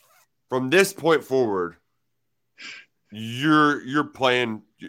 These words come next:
two downs to get eleven yards. Because we've seen some bad special teams plays, I really don't think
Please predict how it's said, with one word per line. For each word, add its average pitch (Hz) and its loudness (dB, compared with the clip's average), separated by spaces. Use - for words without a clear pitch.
two 170 -4
downs 131 2
to 110 -8
get 110 -6
eleven 104 -2
yards. - -16
Because 131 0
we've 220 -2
seen 233 -4
some 190 -4
bad 175 2
special 147 -4
teams 170 -6
plays, 170 -4
I 190 0
really 208 -2
don't 160 0
think 131 -2